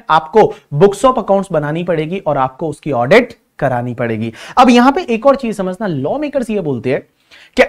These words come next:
अगर मान लो किसी भी ईयर में आपने फ़ोर्टी फ़ोर एडी लिया तो उसके नेक्स्ट फाइव ईयर्स के लिए भी आपको फ़ोर्टी फ़ोर एडी लेना पड़ेगा। आपने किसी ईयर में फ़ोर्टी फ़ोर एडी लिया तो उसके नेक्स्ट फाइव ईयर्स में फ़ोर्टी फ़ोर एडी लेना पड़ेगा।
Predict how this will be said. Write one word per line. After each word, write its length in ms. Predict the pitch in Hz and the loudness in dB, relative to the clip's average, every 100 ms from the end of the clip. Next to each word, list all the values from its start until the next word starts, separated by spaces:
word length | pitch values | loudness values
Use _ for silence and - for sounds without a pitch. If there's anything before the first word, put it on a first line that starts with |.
| - | 4
अगर 280 | 196 247 302 | 4 6 4
मान 220 | 277 233 | 2 0
लो 120 | 233 | -2
किसी 300 | 233 202 226 | -2 -4 -4
भी 140 | 240 247 | -2 0
ईयर 140 | 208 | 0
में 120 | 208 208 | 0 -2
आपने 220 | 190 208 | -2 -4
फ़ोर्टी 280 | 185 147 160 | -2 -2 0
फ़ोर 180 | 190 180 | 0 0
एडी 220 | 160 180 | 0 -2
लिया 380 | 127 123 123 - - | 0 0 0 0 4
तो 80 | 196 | 4
उसके 200 | 196 202 | 4 -2
नेक्स्ट 360 | 147 208 - | 0 -4 -2
फाइव 240 | 214 185 180 | 0 0 0
ईयर्स 200 | 196 - | -4 -2
के 120 | 190 | -4
लिए 140 | 170 | -4
भी 120 | 175 | -4
आपको 240 | 175 - 170 | -4 -4 -8
फ़ोर्टी 260 | 160 131 | -6 -8
फ़ोर 200 | 131 160 | -6 -4
एडी 160 | 147 151 | -4 -4
लेना 260 | 131 113 104 | -6 -8 -10
पड़ेगा। 300 | 107 123 _ _ _ _ _ _ - | -14 -18 _ _ _ _ _ _ 4
आपने 340 | 160 170 233 247 _ _ _ - | 4 4 0 -4 _ _ _ -4
किसी 200 | 185 214 | 0 4
ईयर 140 | 214 | 4
में 100 | 202 | 4
फ़ोर्टी 280 | 214 185 175 | 2 0 0
फ़ोर 180 | 175 196 | 0 2
एडी 160 | 180 190 | 2 0
लिया 240 | 175 196 - - - | 0 0 -2 -8 4
तो 80 | 214 | 4
उसके 180 | 208 196 | 6 4
नेक्स्ट 360 | 170 240 - | 4 2 2
फाइव 240 | 247 220 208 | 2 4 4
ईयर्स 200 | 214 220 | 0 0
में 60 | 220 | 0
फ़ोर्टी 280 | 196 165 | 0 0
फ़ोर 160 | 180 196 | 0 0
एडी 140 | 180 185 | 0 0
लेना 240 | 160 135 | 0 2
पड़ेगा। 300 | 123 110 110 | 0 0 -2